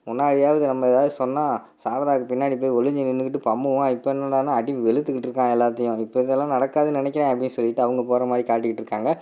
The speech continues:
இங்கிட்டு வந்து அறிவு ஃபேமிலியில் உள்ள எல்லாருமே வந்து கோவப்பட்டுக்கிட்டு இருக்கிற மாதிரி காட்டுறாங்க. அடுத்த சீனில் வந்து நம்ம பாரதி வந்து ரூமில் தனியா இருக்கிற மாதிரி காட்டுறாங்க. அவங்கள தேடி வந்து நம்ம ஆதி வராங்க. உள்ள போய், "பாரதி, பாரதி" அப்படிங்கிற மாதிரி கத்துறாங்க.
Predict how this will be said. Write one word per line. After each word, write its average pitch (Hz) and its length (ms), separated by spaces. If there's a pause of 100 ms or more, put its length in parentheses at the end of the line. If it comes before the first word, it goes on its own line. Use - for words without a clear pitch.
(260)
இங்கிட்டு 151 260
வந்து 147 180
அறிவு 143 240
ஃபேமிலியில் 131 340
உள்ள 120 140
எல்லாருமே 120 480
வந்து 117 260 (320)
கோவப்பட்டுக்கிட்டு 135 520
இருக்கிற 117 160
மாதிரி 120 180
காட்டுறாங்க. 110 440 (600)
அடுத்த 143 280
சீனில் 151 300
வந்து 135 180
நம்ம 135 220
பாரதி 135 460
வந்து 131 240
ரூமில் 131 300
தனியா 120 300
இருக்கிற 117 240
மாதிரி 117 200
காட்டுறாங்க. 110 460
அவங்கள 139 360
தேடி 143 320
வந்து 123 200
நம்ம 127 180
ஆதி 131 220
வராங்க. 113 460
உள்ள 139 180
போய், 143 180
"பாரதி, 147 500
பாரதி" 143 400
அப்படிங்கிற 123 320
மாதிரி 120 180
கத்துறாங்க. 113 440